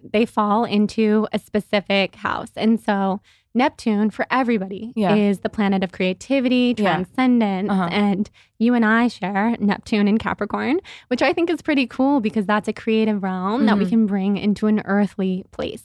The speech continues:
Speaker 2: Mm-hmm.
Speaker 1: And then you've got it in the seventh house.
Speaker 2: Mm-hmm.
Speaker 1: So that's why charts are like a whole language of their own, because not only does a planet fall into a house placement,
Speaker 2: Mm-hmm.
Speaker 1: but it also is correlated with a specific sign. And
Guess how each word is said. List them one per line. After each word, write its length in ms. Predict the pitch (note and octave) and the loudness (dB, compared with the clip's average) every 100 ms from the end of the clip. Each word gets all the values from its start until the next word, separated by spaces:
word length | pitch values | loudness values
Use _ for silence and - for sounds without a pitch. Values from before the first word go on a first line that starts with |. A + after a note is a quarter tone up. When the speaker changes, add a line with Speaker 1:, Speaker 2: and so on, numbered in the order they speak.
| - | -2
Speaker 2:
Mm-hmm. 300 | G3 F#3 F3+ - | -2 -2 -4 0
Speaker 1:
And 180 | A3+ A#3 | 2 4
then 140 | A3+ | 4
you've 160 | A3+ F#3+ | 2 2
got 180 | G#3 | 0
it 100 | G#3 G3 | 0 0
in 80 | G#3 | -2
the 80 | |
seventh 320 | G3 G#3 F#3+ G3 | 0 -2 -2 -4
house. 320 | - G#3 - - | -4 -6 -6 -2
Speaker 2:
Mm-hmm. 220 | F#3 F3+ - | -2 -2 -2
Speaker 1:
So 400 | A#3+ A3 G#3 F#3+ - | 2 4 2 0 -4
that's 240 | A#3+ - | -6 -2
why 160 | E4 D4+ | 0 0
charts 420 | - G#3 G3+ A3 | 0 0 0 0
are 80 | A3 | 0
like 220 | G#3 G3+ | 0 0
a 60 | |
whole 280 | G3+ G#3+ A3 | 0 0 0
language 460 | G#3 F#3+ F#3 G3 G#3 | 0 -2 -2 -4 -4
of 120 | F#3+ | -4
their 140 | G3 | -2
own, 460 | F#3 F#3 F#3+ G3 C4+ - - - | -2 -2 -2 -2 -2 -4 -14 -6
because 300 | A3 A#3 G#3 | -2 0 2
not 220 | G#3+ G#3+ | 2 4
only 420 | G#3+ A3+ F#3+ F#3+ | 4 2 0 -4
does 160 | G3 F#3+ | -4 -4
a 60 | G#3 | -4
planet 560 | - A3+ G#3 G3+ - | -2 0 2 0 -4
fall 260 | - G#3 G3+ | -4 0 0
into 640 | F3+ G3+ F#3+ G#3+ G3 F#3+ - G3+ | 0 0 0 0 0 -2 -6 -6
a 60 | |
house 360 | F#3+ A#3 D#4 - | 0 0 0 -4
placement, 640 | - E3 - - - B3 - | -6 -6 -6 -8 -8 -6 -4
Speaker 2:
Mm-hmm. 240 | A3+ A3 | -2 -2
Speaker 1:
but 160 | G#3+ G#3+ | 0 0
it 100 | G3+ | 2
also 720 | G#3 A3 - G3 F#3+ F#3 A#3+ - - | 2 0 0 -2 -2 -4 -8 -8 -2
is 240 | G#3+ G3+ - | 0 0 -6
correlated 580 | - C4 C#4+ G3+ F#3 F3+ | -2 2 2 2 2 0
with 140 | F#3+ | -2
a 60 | G3+ | -4
specific 520 | - G3+ - - - | -6 -8 -6 -6 -8
sign. 460 | - - - - B3+ _ _ _ _ - | -8 -10 -6 -4 -4 _ _ _ _ 0
And 460 | A3 G3+ G3+ F3+ | 2 4 2 0